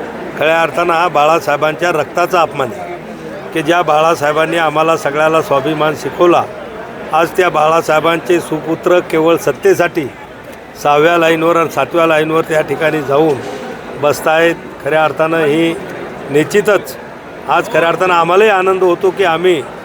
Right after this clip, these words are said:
जो एकनाथराव शिंदे साहेबांच्या नेतृत्वात उठाव केला आणि बाळासाहेबांचा स्वाभिमान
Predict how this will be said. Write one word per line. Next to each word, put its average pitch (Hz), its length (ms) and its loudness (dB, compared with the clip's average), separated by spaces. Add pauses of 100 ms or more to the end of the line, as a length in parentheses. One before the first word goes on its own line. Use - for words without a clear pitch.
(340)
जो 180 340 4 (140)
एकनाथराव 170 560 0
शिंदे 160 320 -2
साहेबांच्या 165 440 0
नेतृत्वात 156 680 0
उठाव 139 260 0
केला 160 360 2 (840)
आणि 170 260 2 (240)
बाळासाहेबांचा 160 800 2
स्वाभिमान 160 640 2